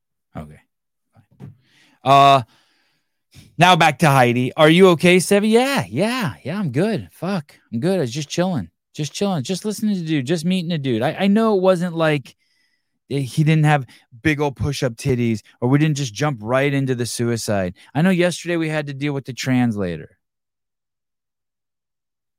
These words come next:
I wasn't fed up with the s-, with the chat. I wasn't even looking at the chat. Trish. Trish the Dish.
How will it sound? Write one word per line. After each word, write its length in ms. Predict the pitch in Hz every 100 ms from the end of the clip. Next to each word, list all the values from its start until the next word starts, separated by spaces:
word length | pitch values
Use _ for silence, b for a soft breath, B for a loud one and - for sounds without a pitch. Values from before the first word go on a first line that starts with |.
| _ _ _ _ 117
I 40 |
wasn't 280 | 170 247 233
fed 160 | 180
up 80 | 139
with 120 | 123
the 60 | 117
s-, 220 | 104 120
with 200 | 113 113
the 80 | 104
chat. 260 | - 101 117
I 40 |
wasn't 220 | 156 160
even 140 | 165 151
looking 260 | 185 202
at 100 | 120
the 100 | 98
chat. 300 | 90 90 73 - _ _ _ _ _ _ _ _ _ _ _ _ -
Trish. 640 | - 117 92 82 - - - _ _ _ _ _ _ _ _
Trish 380 | - 120 - -
the 120 | 101
Dish. 640 | 82 98 85 - - -